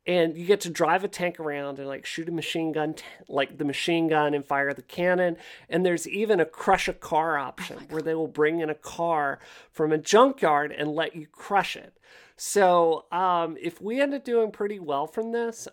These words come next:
Speaker 1: I'm going to, like, set aside, uh, my part of the money for this, uh, and then treat my husband to take him to Minneapolis and let him fulfill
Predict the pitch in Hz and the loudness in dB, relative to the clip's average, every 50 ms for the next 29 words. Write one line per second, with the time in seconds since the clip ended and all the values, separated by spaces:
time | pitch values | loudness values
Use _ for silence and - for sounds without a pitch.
0 | _ 160 170 180 180 185 170 185 180 175 180 - - 170 170 160 147 147 147 - | _ -4 -4 -4 -4 -4 -6 -6 -6 -6 -8 -10 -10 -8 -6 -4 -4 -6 -8 -10
1 | - - - - 170 175 190 180 - - 170 165 165 165 160 160 160 - - 151 | -14 -10 -4 -2 -2 -2 -2 -4 -4 -4 -2 -2 -2 -2 -4 -6 -8 -10 -12 -12
2 | 147 143 156 165 - 143 151 156 160 160 - 180 180 180 185 185 170 143 135 135 | -12 -10 -12 -12 -12 -10 -8 -8 -8 -8 -8 -8 -6 -6 -6 -6 -6 -6 -6 -8
3 | 135 135 _ - 160 160 208 254 277 - - - - - - - _ _ - - | -10 -10 _ -10 -8 -6 -6 -6 -6 -8 -12 -18 -20 -20 -20 -20 _ _ -10 -4
4 | 185 196 185 175 170 160 - - - 175 175 165 170 165 165 170 - - - 180 | 0 2 2 2 2 0 -4 -6 -8 -8 -6 -4 -2 -4 -4 -4 -8 -10 -12 -12
5 | 185 - 190 185 180 170 156 160 156 151 - - 160 151 143 139 - - 156 143 | -12 -10 -8 -8 -8 -8 -8 -8 -10 -10 -8 -6 -6 -6 -6 -8 -10 -10 -10 -10
6 | - 160 147 147 143 139 143 143 147 143 135 135 135 - - 139 139 139 - 139 | -8 -6 -6 -6 -6 -6 -6 -6 -4 -4 -6 -6 -6 -8 -10 -10 -10 -10 -8 -6
7 | 143 139 147 185 185 - - - - 233 277 302 302 285 - 302 - - - - | -4 0 2 2 2 2 0 2 6 8 8 8 6 2 -2 -6 -10 -2 4 6
8 | 226 220 214 214 208 196 190 | 8 8 8 6 4 0 -2